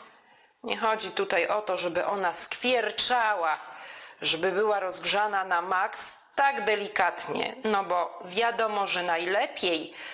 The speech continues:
podsmażać, szklić na niezbyt wysokiej temperaturze. Wówczas to jest najzdrowsze i ta reakcja Maillarda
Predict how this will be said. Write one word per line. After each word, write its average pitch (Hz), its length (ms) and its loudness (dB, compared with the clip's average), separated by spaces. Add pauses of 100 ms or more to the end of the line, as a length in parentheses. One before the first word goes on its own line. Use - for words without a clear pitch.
(160)
podsmażać, 175 1120 0
szklić - 720 0
na 170 420 0 (240)
niezbyt 233 540 -2
wysokiej 180 400 0
temperaturze. 170 840 0 (380)
Wówczas 190 720 -2
to 226 100 2
jest 214 260 -4
najzdrowsze 185 760 0
i 175 380 -4 (420)
ta 185 140 2
reakcja 196 640 2
Maillarda 202 1160 0